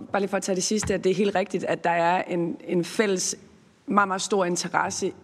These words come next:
i at få truffet fælles beslutninger, som gør op med nogle af de her bureaukratiske byrder.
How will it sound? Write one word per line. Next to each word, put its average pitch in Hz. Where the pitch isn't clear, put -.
i 185
at 160
få 202
truffet 196
fælles 220
beslutninger, 185
som 185
gør 190
op 190
med 190
nogle 180
af 175
de 180
her 175
bureaukratiske 156
byrder. 160